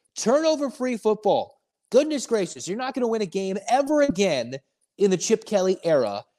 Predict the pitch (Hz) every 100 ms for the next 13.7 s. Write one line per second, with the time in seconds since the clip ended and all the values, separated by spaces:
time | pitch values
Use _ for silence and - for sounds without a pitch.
0 | _ _ 185 170 190 190 226 214 196 185
1 | - 170 175 170 165 139 123 127 - -
2 | _ _ _ _ _ _ 185 170 156 156
3 | 156 170 175 147 151 139 151 143 120 107
4 | 92 82 - - - _ - 139 190 254
5 | 285 233 233 220 - 190 175 196 180 156
6 | - 190 247 269 254 233 214 180 185 165
7 | 160 131 120 107 117 _ _ _ 185 226
8 | 214 190 185 147 135 - 120 92 92 110
9 | _ _ 143 151 147 156 196 226 180 170
10 | 160 147 147 - 139 104 101 117 - _
11 | - 185 170 180 190 - - 190 196 -
12 | 196 202 220 294 320 - 214 190 - 165
13 | 143 127 147 113 101 98 117